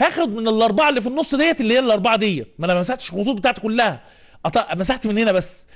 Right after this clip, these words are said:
هاجي عند الجزء دوت بتاع الأربعة دوت، هاجي أقوم قاطع الجزء دوت، خلاص؟ من هنا لهنا، وأقوم عامل الجزء اللي هو بتاع شيالات عن طريق النقر واللسان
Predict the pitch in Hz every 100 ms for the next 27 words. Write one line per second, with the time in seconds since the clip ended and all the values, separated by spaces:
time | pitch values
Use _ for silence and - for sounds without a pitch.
0 | - _ - - 247 311 302 240 202 294
1 | 254 269 254 196 233 240 220 247 214 175
2 | 120 - _ - - - - - - -
3 | 247 320 320 247 208 285 311 330 269 233
4 | - 180 175 269 240 208 170 113 - _
5 | - 190 320 - - 160 170 220 370 359
6 | - - - 185 196 143 104 - - -
7 | - - - 165 185 190 294 320 254 175
8 | 151 240 202 - 175 170 180 240 311 285
9 | - 147 160 190 147 107 104 - - -
10 | - - - - 175 175 208 349 - _
11 | _ _ _ _ - 160 180 202 190 -
12 | 175 220 175 165 160 208 185 127